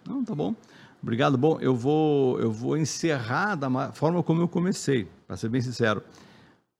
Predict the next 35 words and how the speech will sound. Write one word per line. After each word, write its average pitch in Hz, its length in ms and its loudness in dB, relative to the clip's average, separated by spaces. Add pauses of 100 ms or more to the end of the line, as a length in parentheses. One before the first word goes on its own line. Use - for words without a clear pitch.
(120)
Façam. - 540 0 (840)
Façam. - 580 -4 (540)
Tenham 135 160 2
coragem 147 540 4
de 143 60 -4
fazer, 123 640 0
seja 143 540 -2
em 131 60 0
qual 113 420 -2
for 120 240 -2
a 107 80 0
área, 113 380 0 (360)
seja 120 220 -6
qual 117 160 -10
for 120 220 -4
a, 117 100 -4 (320)
a 98 100 -6
ideia, 107 460 -2
o - 40 -4
sonho, 110 500 -2
seja 113 280 -4
o 104 40 -8
que 101 80 -12
for, 113 260 -4 (160)
seja 120 220 -2
na 131 80 2
conquista 123 420 -2
de 120 60 -4
uma 113 180 0
namorada, 107 580 0
seja 117 220 -4
na 117 60 -4
conquista 110 420 -4
de 107 100 -8
um 107 300 -4